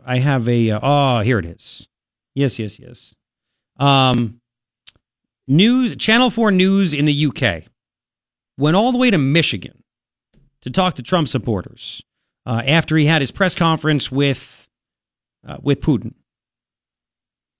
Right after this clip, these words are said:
And they are trying to figure out why Trump supporters aren't mad. By the way, there's a poll, it was like seventy-nine percent of, of Republicans liked what Trump said and did in that press conference with Putin. Right?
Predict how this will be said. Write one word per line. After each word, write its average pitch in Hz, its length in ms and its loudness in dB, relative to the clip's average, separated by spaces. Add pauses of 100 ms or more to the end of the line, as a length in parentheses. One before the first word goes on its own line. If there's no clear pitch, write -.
(400)
And 156 600 2
they 180 200 2
are 170 120 2
trying 247 280 2
to 226 80 2
figure 165 380 0
out 160 180 0
why 165 140 0
Trump 254 260 -2
supporters 151 460 -4 (120)
aren't 190 320 -2
mad. 190 480 0
By 190 120 2
the 214 40 0
way, 190 140 0
there's 185 180 -2
a 202 60 0
poll, 226 260 -2
it - 40 0
was 170 80 0
like 151 100 -2
seventy-nine 226 460 0
percent 190 240 0
of, - 100 -4 (320)
of 147 100 0
Republicans 170 680 2
liked 139 540 -2 (340)
what 160 240 -4
Trump 165 280 -2
said 202 300 0
and 151 180 -2
did 160 240 2
in 123 80 0
that 139 140 -2
press 165 220 -4
conference 120 280 -4
with 113 80 -4
Putin. 104 300 -8 (1800)
Right? 143 200 -4